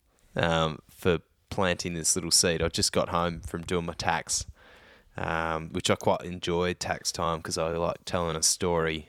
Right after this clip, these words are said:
and my receipts tell some good stories. And that's all I'm saying about my tax. But, um,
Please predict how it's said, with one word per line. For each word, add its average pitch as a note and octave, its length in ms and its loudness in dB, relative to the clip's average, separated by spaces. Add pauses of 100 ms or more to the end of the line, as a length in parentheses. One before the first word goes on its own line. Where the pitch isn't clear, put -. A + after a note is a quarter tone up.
and D#2+ 300 -4
my E2+ 140 2
receipts E2 580 2
tell D#2+ 260 0
some F2 240 -2
good E2+ 200 -2
stories. E2 680 2 (140)
And G2 100 -6
that's - 180 -10
all F2+ 160 0
I'm E2 80 -8
saying E2+ 280 2
about E2 240 0
my E2 120 -2
tax. - 460 -2 (1200)
But, - 260 -2
um, D#2+ 680 2